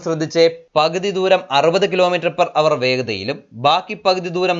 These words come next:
നാൽപത് kilometer per hour വേഗതയിലുമാണ് യാത്ര ചെയ്തിരിക്കുന്നത്. അതായത് പകുതി പകുതി എന്ന് പറയുമ്പോൾ ആ രണ്ട് ദൂരങ്ങളും തുല്യമാണ്. ഒരു യാത്രയുടെ പകുതി എന്ന് പറയുമ്പോൾ രണ്ട് പകുതിയും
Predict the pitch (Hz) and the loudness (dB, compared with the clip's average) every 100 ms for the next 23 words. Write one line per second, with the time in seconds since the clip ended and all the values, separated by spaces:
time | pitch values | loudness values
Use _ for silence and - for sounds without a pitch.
0 | 147 135 151 196 185 180 180 175 175 185 | 0 0 0 -2 -2 -2 -2 -2 -2 -2
1 | 180 165 170 170 170 170 170 165 156 196 | 0 0 2 2 0 2 0 0 -2 2
2 | 196 190 190 165 165 143 120 110 101 - | 2 2 0 -2 -2 -2 -4 -8 -16 -20
3 | _ 147 151 170 180 180 151 151 170 196 | _ 0 2 2 0 0 0 0 -2 0
4 | 180 175 180 175 170 165 156 185 147 151 | 0 0 -2 0 0 0 0 -2 2 0
5 | 147 160 185 160 156 143 170 180 180 175 | 0 -4 -4 -4 -4 -4 -6 -6 -8 -4
6 | 180 113 95 _ _ _ - 156 170 165 | -4 -4 -10 _ _ _ -6 -2 0 4
7 | 160 156 175 175 170 139 143 151 175 160 | 2 0 -4 -4 -2 -2 -2 -4 -4 -4
8 | 135 123 123 160 - 127 123 139 165 165 | -2 -4 -2 -4 -6 -6 -6 -4 -4 0
9 | 156 131 143 | -2 -2 -6